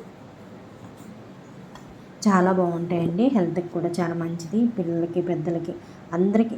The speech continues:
ఇష్టంగా ఉంటుంది, టేస్టీగా కూడా ఉంటుంది. ఒకసారి పెట్టారంటే మళ్ళీ మళ్ళీ ఈ సున్నుండలు తింటామంటారండి, అంత టేస్టీగా ఉంటుంది. నాకు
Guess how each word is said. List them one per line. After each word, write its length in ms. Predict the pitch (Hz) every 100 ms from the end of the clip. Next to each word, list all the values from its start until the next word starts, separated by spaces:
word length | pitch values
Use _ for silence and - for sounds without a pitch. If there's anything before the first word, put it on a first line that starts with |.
| 180
ఇష్టంగా 500 | - - 208 208 220 208 196
ఉంటుంది, 380 | 190 202 226 262 247
టేస్టీగా 440 | 180 175 - 185 185 185
కూడా 160 | 175 175
ఉంటుంది. 360 | 170 170 170 247 - - - -
ఒకసారి 360 | 175 - 196 208 196
పెట్టారంటే 600 | 180 214 196 185 180 254 302 - - - 190
మళ్ళీ 220 | 185 190 185
మళ్ళీ 220 | 180 240 359 - 196
ఈ 40 | -
సున్నుండలు 420 | 190 190 190 190 190
తింటామంటారండి, 880 | 175 180 175 170 170 170 160 175 240 175
అంత 180 | 170 175 175
టేస్టీగా 420 | 175 175 180 180 170
ఉంటుంది. 340 | 165 170 208 294 302 - - -
నాకు 160 | 180